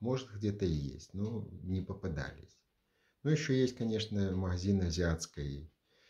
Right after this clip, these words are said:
азиатских продуктов, кухни, ну, их частенько называют китайскими. Кстати, китайских, китайских, монгольских, вьетнамских ресторанов, ну, по-разному называются, и далеко не всегда там китайцы, монголы или вьетнамцы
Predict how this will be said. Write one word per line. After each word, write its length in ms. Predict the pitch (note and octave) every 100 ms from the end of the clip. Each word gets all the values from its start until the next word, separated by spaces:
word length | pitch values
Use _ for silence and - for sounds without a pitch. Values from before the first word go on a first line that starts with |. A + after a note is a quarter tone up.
| _ _ - - _
азиатских 580 | - D#2+ F#2 - - D#2+
продуктов, 520 | - E2+ A2+ G#2 D#2+ -
кухни, 300 | A2+ G#2 F#2+
ну, 140 | A#2
их 260 | G2+ - - - -
частенько 500 | F#2 - G2 E2+ E2+
называют 460 | E2 D#2+ D#2+ D#2
китайскими. 680 | - D#2+ G#2+ G#2 G#2 - E2+
Кстати, 320 | - G2 F#2+
китайских, 840 | - G2+ A#2+ A#2 A2+ - - - _ _ _ _ _ _
китайских, 640 | - - G#2 G2+ G2 E2 D#2+
монгольских, 640 | E2+ E2 G2 - - C#2
вьетнамских 720 | D#2 D#2 F#2+ F#2+ G2 - -
ресторанов, 480 | E2+ - F2 E2+ F#2
ну, 100 | A2+
по-разному 520 | G#2+ G2 E2 E2+ E2
называются, 680 | D#2+ D#2 F2+ G2+ F#2+ D#2+ -
и 40 |
далеко 400 | D#2 E2+ E2 F2
не 120 | F2 E2
всегда 340 | - D#2+ E2+
там 220 | D#2 D#2
китайцы, 500 | D#2 D2+ E2 E2 -
монголы 580 | E2 D#2 D#2 F#2+ E2 D2+
или 160 | D2+ D#2
вьетнамцы 720 | D#2 D#2+ A#2 B2 A2+ - -